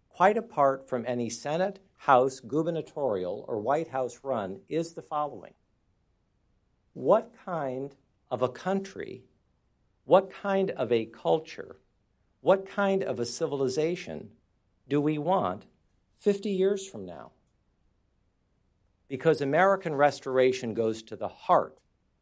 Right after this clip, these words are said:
of the answer to that question. All of us, as we say in our book,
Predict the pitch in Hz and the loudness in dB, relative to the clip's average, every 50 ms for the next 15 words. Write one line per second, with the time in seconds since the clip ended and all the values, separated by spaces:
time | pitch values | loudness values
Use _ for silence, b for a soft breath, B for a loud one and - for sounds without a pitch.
0 | _ _ _ _ _ _ _ _ _ _ _ _ _ _ _ _ _ _ - 123 | _ _ _ _ _ _ _ _ _ _ _ _ _ _ _ _ _ _ -4 -4
1 | 107 110 123 127 127 131 131 135 135 131 - - 101 85 82 - - _ _ _ | -2 -2 -4 -4 -2 -4 -2 -2 -4 -4 -8 -12 -12 -14 -14 -14 -18 _ _ _
2 | _ _ _ - 113 95 95 92 92 - - - - 80 - - - - - - | _ _ _ -6 -2 2 2 2 2 2 -4 -6 -6 -6 -6 -6 -14 -20 -20 -20
3 | _ _ _ _ _ _ _ _ _ _ _ _ _ _ _ _ _ _ _ _ | _ _ _ _ _ _ _ _ _ _ _ _ _ _ _ _ _ _ _ _
4 | _ _ _ _ _ _ _ _ _ _ _ _ _ _ _ _ _ - 156 170 | _ _ _ _ _ _ _ _ _ _ _ _ _ _ _ _ _ 8 10 10
5 | 190 202 190 143 - 92 87 80 - - - - 113 - - 131 123 117 - - | 12 10 8 6 2 0 -4 -4 -6 -10 -10 -10 -10 -8 -8 -8 -8 -8 -6 0
6 | 139 127 123 123 131 - - 131 131 131 123 127 117 90 - 101 87 67 - _ | 0 2 2 0 -2 -6 -6 -4 -2 0 2 2 0 0 -2 -4 -4 -4 -8 _
7 | _ | _